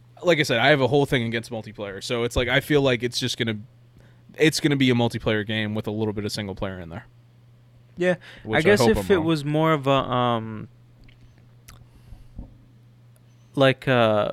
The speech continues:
Speaker 2: maybe take a, a piece of, like, like Star Wars, where, you know, you had to take,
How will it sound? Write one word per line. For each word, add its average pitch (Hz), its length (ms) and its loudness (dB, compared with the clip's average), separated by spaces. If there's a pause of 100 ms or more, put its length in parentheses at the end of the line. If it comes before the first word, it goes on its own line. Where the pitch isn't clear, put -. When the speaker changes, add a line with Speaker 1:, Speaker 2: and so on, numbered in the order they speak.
Speaker 2:
maybe 135 280 2
take - 440 -2
a, 120 300 -4 (100)
a 135 100 -2
piece - 440 -2
of, 117 180 0
like, 110 360 -2 (800)
like 123 160 -4
Star 123 320 2
Wars, 117 340 0
where, 113 420 -2 (1500)
you 139 120 -2
know, 135 200 2
you 127 140 2
had 139 320 2
to 131 80 -2
take, - 560 -2